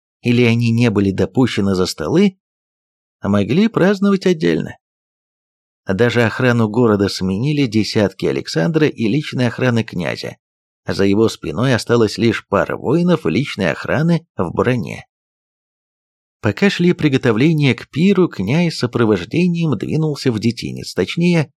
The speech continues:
укрепленную избу за забором, которая играла эту роль в Муроме,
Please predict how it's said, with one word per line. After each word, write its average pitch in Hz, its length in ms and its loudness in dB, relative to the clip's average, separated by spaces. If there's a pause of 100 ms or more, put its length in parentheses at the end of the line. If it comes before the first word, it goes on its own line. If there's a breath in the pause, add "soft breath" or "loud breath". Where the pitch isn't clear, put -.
(160)
укрепленную 117 880 2
избу 101 400 2
за 101 140 0
забором, 175 600 2 (260)
которая 190 440 2
играла 147 400 2
эту 120 380 0
роль 120 200 2
в 95 120 -2
Муроме, 101 520 2